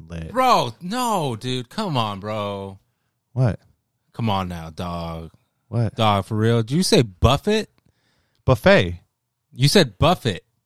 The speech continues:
Speaker 1: No, I did
Speaker 2: Like
Speaker 1: not.
Speaker 2: it's Warren Buffett, like a million dollars, bro. <laughs> Billions and billions of dollars. Oh
Speaker 1: I,
Speaker 2: my
Speaker 1: I
Speaker 2: God.
Speaker 1: can't. This motherfucker over here, I can't. He got on my shit earlier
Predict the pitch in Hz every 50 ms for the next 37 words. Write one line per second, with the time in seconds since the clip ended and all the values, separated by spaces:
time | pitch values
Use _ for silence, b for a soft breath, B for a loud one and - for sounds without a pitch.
0 | - 120 120 147 208 254 254 220 170 139 117 175 190 180 196 233 254 185 113 123
1 | 139 160 170 185 185 175 160 127 147 156 165 - - 117 104 92 - - 120 117
2 | - 123 117 123 143 160 165 160 151 143 147 147 151 143 131 113 107 101 120 120
3 | 117 117 117 117 110 98 139 151 156 156 151 147 135 135 131 135 143 139 139 127
4 | 117 120 113 120 120 117 107 95 92 90 b b b b b b b b b -
5 | 104 95 - 175 - - - 139 190 214 190 - - - - 202 226 220 - -
6 | 127 135 202 233 - - - 254 262 240 226 - - - 220 214 - 214 202 202
7 | 190 190 196 190 - 160 180 175 - 202 143 98 120 135 143 180 196 233 269 277
8 | 269 247 - - - - 240 226 - 208 208 208 196 185 160 143 131 123 131 143